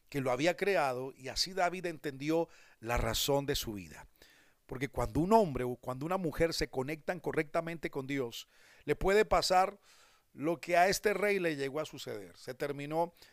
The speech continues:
de alguna o de otra forma, llegó a ser rey de una nación, ah, y, y logró cambiar y transformar tanta historia, tantas historias también. Por eso quiero en esta hora del día y deseo que tú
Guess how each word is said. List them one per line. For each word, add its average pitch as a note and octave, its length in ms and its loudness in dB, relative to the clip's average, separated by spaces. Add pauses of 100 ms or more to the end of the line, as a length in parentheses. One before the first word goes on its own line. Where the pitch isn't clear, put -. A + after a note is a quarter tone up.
(120)
de C#3 80 0
alguna F3+ 300 2
o F#3 140 -4
de E3+ 80 -4
otra E3 200 -4
forma, F3+ 320 -4
llegó C#3 240 -4
a - 40 0
ser F3+ 200 2
rey F3+ 140 0
de E3+ 60 0
una D3+ 160 0
nación, C#3 500 -4 (680)
ah, C3+ 520 4 (680)
y, C#3 100 -12 (220)
y D#3+ 40 0
logró D3+ 380 0 (120)
cambiar E3 580 2
y D#3 40 -6
transformar C#3 640 -2
tanta F#3 440 4
historia, D3+ 600 2
tantas E3+ 560 -2
historias E3+ 580 0
también. C#3+ 460 -8 (540)
Por E3+ 120 2
eso G3 240 0 (420)
quiero G3 500 6
en C#3+ 80 0
esta D3 300 0
hora B2+ 240 2
del A2 180 -4
día G#2+ 400 -10 (280)
y D3+ 120 -6
deseo E3 520 4
que C3+ 140 -6
tú C3 320 -10